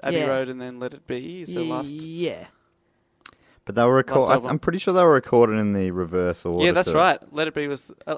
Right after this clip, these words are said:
Speaker 1: Abbey Road's the last recorded one, but then
Speaker 2: But released
Speaker 3: Which is
Speaker 2: before.
Speaker 3: probably my favourite album. It's a cracker, but yeah, that, it's, that's the crazy, like, often bands, when they fall apart, it's not usually when they're still making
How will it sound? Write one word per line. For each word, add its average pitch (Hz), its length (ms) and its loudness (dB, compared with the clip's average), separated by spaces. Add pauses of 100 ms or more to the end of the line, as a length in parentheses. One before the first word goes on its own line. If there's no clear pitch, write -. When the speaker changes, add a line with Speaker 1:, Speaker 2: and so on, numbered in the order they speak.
Speaker 1:
Abbey 151 220 0
Road's 135 240 -2
the 131 60 -10
last 127 280 -8
recorded 135 440 -10
one, 110 320 -12 (260)
but - 100 -20
then 120 260 -16 (420)
Speaker 2:
But 180 140 -8
released 151 340 -8
Speaker 3:
Which 120 100 -4
is 147 60 -10
Speaker 2:
before. 120 120 -10
Speaker 3:
probably 139 220 2
my 113 160 2
favourite 90 420 0
album. 85 320 -2
It's 78 180 -14
a - 40 -20 (380)
cracker, 90 400 -8
but - 200 -14 (460)
yeah, 135 180 6
that, 120 260 4
it's, 117 240 -6
that's - 280 0
the 170 80 -2
crazy, 131 320 6
like, 101 400 0 (420)
often 131 300 2
bands, 104 320 4
when 98 120 0
they 87 120 0
fall 87 300 -2
apart, 85 400 0
it's - 180 -8
not 110 280 -2
usually 85 760 -4
when 87 220 -6
they're 85 100 -4
still 92 240 -6
making 82 640 -8